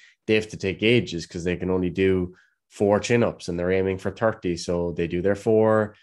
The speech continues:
they might need to take a minute, and then they do their four again.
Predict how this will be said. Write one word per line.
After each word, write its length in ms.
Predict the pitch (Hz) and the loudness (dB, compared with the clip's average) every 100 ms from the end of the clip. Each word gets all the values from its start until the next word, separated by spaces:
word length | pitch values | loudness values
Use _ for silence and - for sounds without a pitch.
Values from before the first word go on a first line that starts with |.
| _ _ _ | _ _ _
they 100 | 87 | -4
might 240 | 87 95 87 | 0 -2 -2
need 160 | 92 | -4
to 100 | 104 | -4
take 220 | 104 101 | -2 0
a 60 | 107 | 0
minute, 460 | 101 98 98 95 98 | 0 2 0 -2 -6
and 160 | 90 | -4
then 140 | 90 90 | -2 -2
they 120 | 92 | -2
do 140 | 98 | 0
their 160 | 98 95 | 0 -2
four 320 | - 104 104 | -2 -2 0
again. 540 | 98 101 98 98 98 | 0 0 0 -2 -6